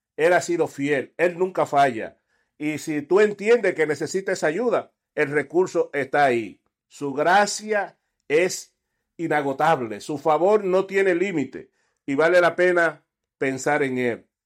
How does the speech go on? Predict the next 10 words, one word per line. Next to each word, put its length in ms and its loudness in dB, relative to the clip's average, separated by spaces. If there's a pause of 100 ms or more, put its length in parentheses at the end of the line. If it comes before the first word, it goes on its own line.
(280)
Abrazar 500 -2
esa 220 0
obra 200 2
redentora 720 2
de 120 -6
Cristo 320 -6
Jesús, 600 -6 (600)
que 120 -6
todo 300 2
hombre 500 0